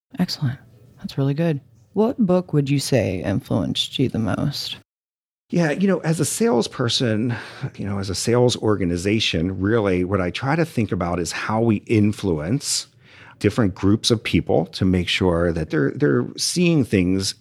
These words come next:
Speaker 2: according to the perspective that we're hoping they see things. So, uh, Malcolm Gladwell did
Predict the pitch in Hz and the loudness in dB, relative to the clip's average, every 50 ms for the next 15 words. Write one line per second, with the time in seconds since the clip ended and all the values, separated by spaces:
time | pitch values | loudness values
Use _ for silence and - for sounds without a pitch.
0 | _ - 117 - - - 123 110 104 101 92 101 92 87 - 98 - - - 98 | _ -6 -6 -4 -2 -2 0 0 0 0 0 0 -2 -2 -2 -4 -6 -2 -4 -6
1 | 92 - - 90 87 90 85 85 85 - - 82 80 85 82 78 73 71 - 78 | -6 -2 -4 -2 0 0 -2 -2 -4 -2 -2 -2 0 0 -2 -2 -2 -2 -2 -4
2 | 73 - - - - 71 71 - - - - - - - - - - - - - | -4 -6 -8 -12 -14 -12 -10 -12 -12 -12 -14 -20 -18 -16 -16 -14 -14 -14 -14 -10
3 | - - 123 110 101 95 92 101 120 - - - - - 90 98 92 113 110 101 | -8 -2 0 2 2 2 2 0 0 -2 -6 -6 -6 -6 -6 -4 0 0 0 0
4 | - 104 95 98 95 85 95 98 90 87 85 85 - 104 92 90 85 90 | 0 -4 -2 -2 -2 0 0 2 2 2 0 0 0 0 0 2 0 -2